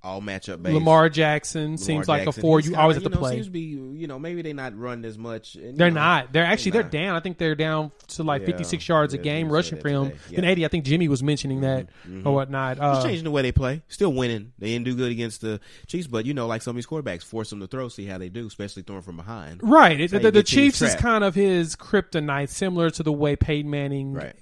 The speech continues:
Speaker 2: is with the Patriots,
Speaker 1: Right.
Speaker 2: as well as the way the Steelers are against the Patriots. It's like,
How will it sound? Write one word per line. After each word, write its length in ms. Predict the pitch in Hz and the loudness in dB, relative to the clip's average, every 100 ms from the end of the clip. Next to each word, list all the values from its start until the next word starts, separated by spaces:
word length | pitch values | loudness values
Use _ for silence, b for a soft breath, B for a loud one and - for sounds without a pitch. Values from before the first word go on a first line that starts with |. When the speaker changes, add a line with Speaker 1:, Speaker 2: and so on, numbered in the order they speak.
| - | -6
Speaker 2:
is 400 | 156 147 139 123 | 0 0 0 0
with 220 | 147 139 | 0 0
the 80 | 135 | 0
Patriots, 640 | - 160 156 - 147 143 | 2 2 0 -2 -4 -2
Speaker 1:
Right. 60 | 156 | -4
Speaker 2:
as 100 | 135 | -2
well 240 | 170 233 | -2 -2
as 100 | 214 180 | -2 -4
the 40 | |
way 120 | 190 | -4
the 60 | 190 | -4
Steelers 540 | - - 220 190 156 131 | -6 -4 -2 2 2 2
are 100 | 123 | -2
against 180 | 123 | -4
the 60 | - | -4
Patriots. 440 | - 135 - 123 | -2 -2 -4 -8
It's 120 | 135 170 | -6 -4
like, 220 | 147 | -4